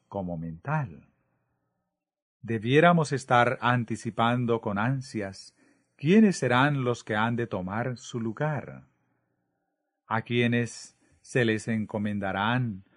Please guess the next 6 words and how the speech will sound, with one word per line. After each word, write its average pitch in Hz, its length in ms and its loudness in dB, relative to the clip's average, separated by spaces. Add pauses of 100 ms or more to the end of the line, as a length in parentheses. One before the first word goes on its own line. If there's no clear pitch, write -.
(160)
los 117 220 -2
intereses 120 680 -2
vitales 107 920 -4
de 107 160 -6
la 95 100 -4
Iglesia. 92 680 -8